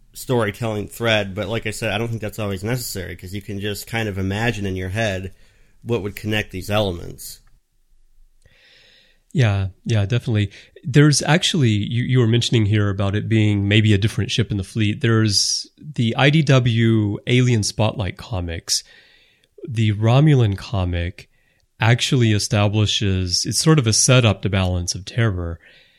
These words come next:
Speaker 2: and it establishes that the, the, the bird of prey that we saw with the bird painted on the bottom in Balance of Terror was an experimental ship. So, so they did have that, plus they had other ships at the time as well.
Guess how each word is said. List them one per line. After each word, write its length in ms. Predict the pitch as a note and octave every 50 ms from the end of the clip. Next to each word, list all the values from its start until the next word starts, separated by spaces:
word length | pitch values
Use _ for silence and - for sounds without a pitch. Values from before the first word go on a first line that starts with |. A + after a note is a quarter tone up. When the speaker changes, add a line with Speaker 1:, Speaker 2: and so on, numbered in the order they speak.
| _ _ _ _ _ _ _ - A#2
Speaker 2:
and 520 | G#2 G2 F#2+ F#2 F#2 F2+ F2+ F2 F2+ - -
it 160 | A2 G#2 G#2
establishes 920 | G2 - - - G#2+ G#2+ G#2+ G#2 A2 G2+ - - G#2 F#2+ F2+ F2 - - _
that 440 | - G2 F#2 F2+ F2+ F2+ - - - _ _ _ -
the, 460 | G#2+ G2 F#2 F#2 F2+ F2+ F2+ F#2+ F#2+ _ _ _ _ _
the, 260 | D#3+ A#2 G#2+ G2 G2+ - _ _ -
the 200 | D#3+ A#2 A#2 A2
bird 220 | G#2 B2+ C3+ B2+
of 120 | A#2 - -
prey 360 | - - C3 A#2 A#2 A2+ G#2+
that 120 | G2 G2
we 100 | G#2 G2+
saw 200 | - - G2+ F#2+
with 120 | F#2+ F#2+ -
the 60 | F#2
bird 300 | - A2 G#2 G2+ F#2+ -
painted 360 | G2+ G2 G2+ G2 F#2 F#2 -
on 140 | F#2 F#2 F2
the 40 | E2+
bottom 420 | F2 F#2 F#2+ G2+ G#2 G#2 F#2 F2+
in 80 | F2 F2
Balance 360 | G2 F#2+ F#2 F2+ E2+ - -
of 80 | G#2
Terror 520 | - - D3 D3+ C#3 G#2+ F#2 F#2 F2+ F2 - - - - - _ -
was 360 | - A2 G#2 A2 G#2+ G#2+ G2+
an 80 | G#2 G2
experimental 840 | F#2+ F#2+ - - - A2+ G2+ G2 F#2+ F#2 F#2+ F#2+ F#2 A2+ A2 G#2 G2+
ship. 380 | - - - - - _ - - _ _ _ _ _ _ _ _ _ _ _ _ _ _ _ _ _ _ _ _ _ _ _ -
So, 440 | - - - G#2+ F#2+ F#2+ F#2+ - -
so 180 | - - A#2+ G#2+
they 140 | G2 G#2 G2+
did 200 | F#2+ A2 G#2 F#2+
have 340 | F#2 G2 F#2+ F#2 F2 F#2 F#2+
that, 380 | G2+ F#2 F2+ F#2+ G2 - - -
plus 180 | A2 G2+ -
they 120 | - G2 F#2+
had 120 | F#2 -
other 280 | - - G2 E2+ F#2 F2
ships 380 | - - - F#2+ F2+ - - -
at 100 | C#3 -
the 80 | G2+
time 320 | - - G2+ F2+ E2+ E2+ F2+
as 120 | F2+ -
well. 300 | F2+ F2+ F2 F2 -